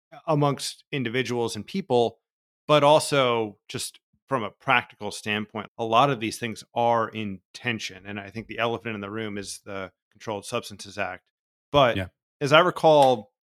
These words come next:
Speaker 1: it was laying out the cards on, on the table rather than wagging a finger and pointing in a certain way, which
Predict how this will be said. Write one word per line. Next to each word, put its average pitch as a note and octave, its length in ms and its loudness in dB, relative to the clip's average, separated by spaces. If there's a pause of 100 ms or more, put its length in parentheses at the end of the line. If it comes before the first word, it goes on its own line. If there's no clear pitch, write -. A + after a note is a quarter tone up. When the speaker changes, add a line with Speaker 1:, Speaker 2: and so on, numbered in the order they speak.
(880)
Speaker 1:
it D#3+ 120 -4
was C3+ 200 0
laying B2+ 380 2
out A#2 240 2
the G#2 80 -10
cards A#2+ 580 2
on, G2 480 -8 (460)
on A2 140 -4
the G2 80 -4
table G#2 520 -2
rather G#2 400 -2
than F2+ 420 -8 (280)
wagging G#2+ 420 -6
a F#2+ 60 -10
finger G2 460 -8
and F#2 160 -14
pointing G2 340 -10
in F2+ 120 -14
a F2 80 -16
certain F2 400 -14
way, F#2 240 -10
which G#2 220 -10